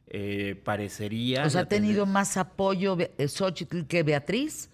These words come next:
Speaker 1: Sí.
Speaker 2: Ha tenido más aparato, más dinero, más empuje,
Speaker 1: Yo creo
Speaker 2: más
Speaker 1: que el nivel, desde el nivel de conocimiento, porque es alguien que está vigente, porque es alguien que aprovechó,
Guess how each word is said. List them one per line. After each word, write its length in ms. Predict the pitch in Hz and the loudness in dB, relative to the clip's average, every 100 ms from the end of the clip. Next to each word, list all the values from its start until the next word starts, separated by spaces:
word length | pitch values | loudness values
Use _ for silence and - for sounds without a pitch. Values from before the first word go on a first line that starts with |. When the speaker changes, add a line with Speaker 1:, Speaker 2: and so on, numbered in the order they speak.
| _ | _
Speaker 1:
Sí. 240 | - 87 - | -8 -8 0
Speaker 2:
Ha 140 | 147 | 2
tenido 340 | 180 175 170 160 | 2 2 2 2
más 260 | 165 160 | 2 0
aparato, 580 | 165 - 135 151 180 175 | 0 2 4 4 2 0
más 240 | 160 160 | 0 0
dinero, 480 | 147 151 156 170 170 | 2 2 2 2 2
más 640 | 160 151 156 - - - - _ - - - | 2 0 0 -4 -12 -16 -20 _ -20 -12 -4
empuje, 520 | 147 - 202 180 143 | -4 0 -2 0 2
Speaker 1:
Yo 80 | 175 | 4
creo 100 | 170 | 4
Speaker 2:
más 140 | 170 | 2
Speaker 1:
que 20 | |
el 60 | 180 | 2
nivel, 340 | 160 147 151 147 | 2 2 0 -2
desde 200 | 139 127 | -2 -2
el 80 | |
nivel 260 | 127 127 143 | -2 -2 -2
de 100 | 151 | -2
conocimiento, 840 | 151 123 104 104 104 104 98 - - _ _ _ _ _ - - | -2 -4 -4 -6 -4 -4 -6 -10 -20 _ _ _ _ _ -20 -6
porque 280 | 123 117 123 | -4 -2 -2
es 80 | 123 | -2
alguien 280 | 135 143 | -2 -2
que 80 | 123 | -2
está 280 | 107 - 113 | -6 -6 -4
vigente, 680 | 113 107 117 113 95 85 - - - - - | -4 -6 -4 -4 -4 -10 -20 -20 -20 -20 -8
porque 240 | 123 123 127 | -4 -2 -2
es 140 | 120 | -2
alguien 340 | 131 135 135 131 | -2 0 -2 -2
que 80 | |
aprovechó, 1000 | 117 - 107 104 104 95 - 123 123 135 | -4 -4 -6 -4 -4 -6 -6 -2 -2 -2